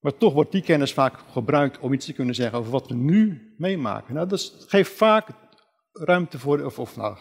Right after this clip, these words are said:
aanleiding tot discussie. Een korte geschiedenis. Wie van jullie denkt dat de discussie over klimaatverandering recent is?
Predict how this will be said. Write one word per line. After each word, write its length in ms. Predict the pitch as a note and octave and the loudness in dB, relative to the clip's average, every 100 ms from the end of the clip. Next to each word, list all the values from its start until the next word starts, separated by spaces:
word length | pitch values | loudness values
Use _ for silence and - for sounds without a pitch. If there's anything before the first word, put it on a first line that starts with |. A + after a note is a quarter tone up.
| - | -6
aanleiding 420 | E3 E3+ D#3 C#3 | 0 4 4 2
tot 140 | C3 B2 | -6 -10
discussie. 440 | B2 E3 - - _ _ _ _ _ _ _ _ _ _ _ _ _ _ _ _ _ _ _ _ _ _ | -6 -4 -6 -10 _ _ _ _ _ _ _ _ _ _ _ _ _ _ _ _ _ _ _ _ _ _
Een 120 | G3+ | -2
korte 220 | F#3 B3+ A3 | 4 4 4
geschiedenis. 520 | - A3+ F#3 D#3 - | 2 2 4 4 4
Wie 160 | A3+ | 4
van 120 | G#3 A3 | 6 6
jullie 200 | G3 D3 | 6 6
denkt 320 | F#3+ A#3+ - | 6 4 2
dat 340 | G#3 G3 - B2 B2 - D3 | 2 2 -14 -18 -20 -18 -4
de 100 | D3 | -2
discussie 500 | D#3+ - A#3 - G3 | 0 0 0 2 4
over 180 | F#3 D3 | 4 4
klimaatverandering 1120 | D#3+ D#3+ G3 F#3+ - F3 E3 D#3+ D#3+ D#3 C3 - | 2 4 4 2 0 0 2 2 0 -4 -12 -6
recent 520 | C3 C#3 - D3 B2 | -4 0 2 2 0
is? 360 | F#2+ - - | -8 -12 -14